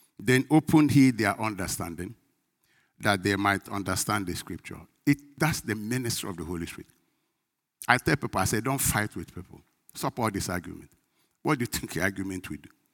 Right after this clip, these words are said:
Leave. Once God gives you a word, you say that. Just go away. Go away. All you need to do is to go on your knees and pray, "Lord," and say, "Accept. Except you open their eyes.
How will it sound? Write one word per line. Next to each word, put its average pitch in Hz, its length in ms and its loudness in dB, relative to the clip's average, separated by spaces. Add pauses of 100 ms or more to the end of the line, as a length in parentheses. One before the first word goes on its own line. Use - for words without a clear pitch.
(420)
Leave. 143 340 -2 (140)
Once 175 420 2 (160)
God 135 260 0
gives 113 240 -4
you 104 120 -4
a - 20 -4
word, 95 280 -6
you 82 60 -14
say 85 280 -6
that. - 200 -16 (1700)
Just - 260 -4 (340)
go 131 140 -2
away. 98 180 -4 (1700)
Go 135 100 -4
away. 87 260 -4 (960)
All 156 200 2
you 117 100 0
need 123 180 -6
to 110 80 -4
do 101 100 -8
is 107 100 -2
to 98 120 -8
go 98 140 -6
on 104 100 -4
your 87 160 -4
knees 101 320 -6
and 87 200 -14
pray, 95 180 -8
"Lord," 87 200 -10
and 85 100 -12
say, 95 120 -8
"Accept. - 500 -8 (720)
Except - 380 -4
you - 160 -8
open 101 320 -6
their 87 180 -4
eyes. 80 400 -14